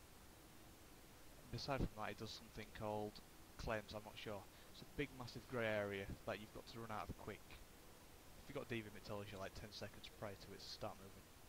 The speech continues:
It's huge. It ticks for, like, a hundred D P S, so move quickly. Tanks, if you could try and make the, um, areas overlap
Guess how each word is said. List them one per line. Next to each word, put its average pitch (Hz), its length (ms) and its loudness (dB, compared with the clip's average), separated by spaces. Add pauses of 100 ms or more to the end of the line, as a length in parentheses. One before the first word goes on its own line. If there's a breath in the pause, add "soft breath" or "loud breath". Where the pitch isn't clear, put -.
(500)
It's - 80 -6
huge. - 380 0 (340 loud breath)
It 120 160 0
ticks - 280 8
for, - 120 0
like, 101 140 -2
a - 20 -4
hundred 107 280 -6
D 104 220 0
P 113 60 0
S, 98 160 -2
so - 320 0 (680)
move 110 160 0 (300)
quickly. 98 260 -2 (1900)
Tanks, 147 220 4
if - 40 -4
you - 80 -4
could - 120 0
try 123 180 6
and 113 80 2 (120)
make 113 220 -2
the, 107 140 6
um, 104 180 8 (1600)
areas 107 420 6
overlap 98 400 0